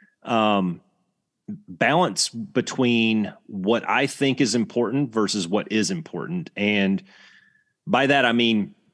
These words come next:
we, we take on this, this mentality of, "I'm a military guy,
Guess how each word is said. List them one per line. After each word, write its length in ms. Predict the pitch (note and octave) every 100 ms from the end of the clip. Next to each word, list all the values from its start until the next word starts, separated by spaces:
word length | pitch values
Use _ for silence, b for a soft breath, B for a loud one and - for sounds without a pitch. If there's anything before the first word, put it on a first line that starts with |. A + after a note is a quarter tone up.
| _ _ _ _
we, 540 | G2+ A2 B2+ A2+ G2+ - - - _
we 180 | A#2+ A#2+
take 280 | - C#3+
on 340 | C3+ A#2 A2 G#2
this, 560 | G#2 G#2 - - - - _
this 200 | A#2 -
mentality 680 | G#2 F#2+ B2 C#3+ A2 F#2+ G2
of, 540 | G2 F#2+ F2+ D#2+ - _
"I'm 220 | A#2 B2+
a 40 | G#2+
military 540 | G2+ A#2+ F2+ G2 D#2+
guy, 460 | D#2+ G2+ C2+ -